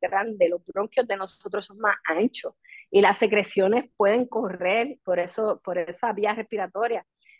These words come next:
Mientras que los nenes, pues como esos bronquios son tan pequeñitos, con un poquito de secreciones, esos bronquios se tapan y ahí es donde tenemos los problemas.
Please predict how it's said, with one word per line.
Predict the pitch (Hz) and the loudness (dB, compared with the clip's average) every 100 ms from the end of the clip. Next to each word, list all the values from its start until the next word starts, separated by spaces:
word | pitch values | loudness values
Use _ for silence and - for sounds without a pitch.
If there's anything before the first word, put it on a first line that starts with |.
| _ | _
Mientras | 226 233 220 214 208 208 | 0 2 0 0 0 0
que | 208 | -2
los | 196 202 | -2 -4
nenes, | 220 269 311 262 - | -8 -6 -6 -8 -10
pues | 202 _ | -14 _
como | 202 196 | -12 -10
esos | - 214 | -10 -10
bronquios | 208 226 233 233 226 | -4 -4 -4 -6 -6
son | 226 | -4
tan | 226 226 | -2 -4
pequeñitos, | - 220 220 214 269 240 202 - | -4 -4 -2 -4 -4 -4 -6 -6
con | 202 185 | -8 -4
un | 202 226 | -4 -2
poquito | 233 - 247 254 | -4 -4 -4 -2
de | 247 | -2
secreciones, | - 233 - 220 - 233 233 214 | -4 -8 -6 -8 -8 -10 -6 -6
esos | 180 208 196 | -8 -16 -8
bronquios | 208 214 220 226 | -2 -2 0 0
se | - 214 | 0 0
tapan | 247 269 214 185 | 0 2 0 -2
y | |
ahí | 170 170 | -4 -4
es | 175 | -4
donde | 196 202 | -6 -6
tenemos | 185 170 170 185 | -6 -6 -8 -10
los | 170 | -14
problemas. | - 180 113 - | -6 -4 -4 -8